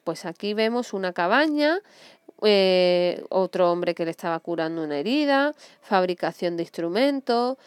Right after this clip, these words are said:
se cocían los alimentos al fuego, otro hombre raspaba las pieles, otros obtenían el fuego,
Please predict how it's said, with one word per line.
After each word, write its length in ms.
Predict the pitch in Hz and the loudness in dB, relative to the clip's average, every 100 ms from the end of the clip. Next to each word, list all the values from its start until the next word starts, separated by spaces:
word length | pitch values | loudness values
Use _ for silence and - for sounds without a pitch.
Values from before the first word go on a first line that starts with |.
| _ | _
se 200 | - 208 | -8 -6
cocían 400 | - - 196 170 | -4 -4 -2 -2
los 120 | 170 | -2
alimentos 560 | 180 170 165 160 175 165 | -2 -4 -4 -6 -6 -6
al 140 | 147 147 | -6 -8
fuego, 720 | - 247 285 277 247 262 285 _ - _ | -2 2 4 4 2 2 0 _ -20 _
otro 280 | 202 196 180 | -2 0 -2
hombre 220 | 180 175 | -2 -2
raspaba 420 | 175 - 180 170 | -2 -2 -2 -2
las 140 | 160 | -2
pieles, 760 | - - 208 233 233 208 233 294 - - - _ _ | -6 -4 0 0 0 0 0 -2 -8 -20 -20 _ _
otros 340 | 190 180 175 | -4 -4 -4
obtenían 420 | 180 - 170 165 156 | -8 -6 -6 -4 -6
el 140 | 151 | -8
fuego, 640 | - 240 254 247 233 240 | -6 0 2 2 0 0